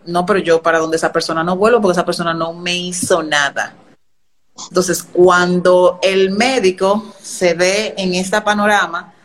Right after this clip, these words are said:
con tanta frecuencia, dice, "Espérate, pero,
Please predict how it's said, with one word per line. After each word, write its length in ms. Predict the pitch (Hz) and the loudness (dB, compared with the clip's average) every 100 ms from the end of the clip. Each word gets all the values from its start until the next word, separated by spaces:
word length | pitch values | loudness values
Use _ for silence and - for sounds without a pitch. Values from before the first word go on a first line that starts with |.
| _ | _
con 300 | - 175 175 | -2 -2 -2
tanta 380 | 170 175 185 208 | -2 -2 0 -4
frecuencia, 800 | 208 220 220 220 202 185 185 180 | -2 -4 0 2 2 -2 0 0
dice, 280 | 180 180 170 | 0 -2 -4
"Espérate, 480 | - 160 147 139 135 | -2 0 0 -2 -8
pero, 480 | 143 143 139 - | -6 -2 -2 -4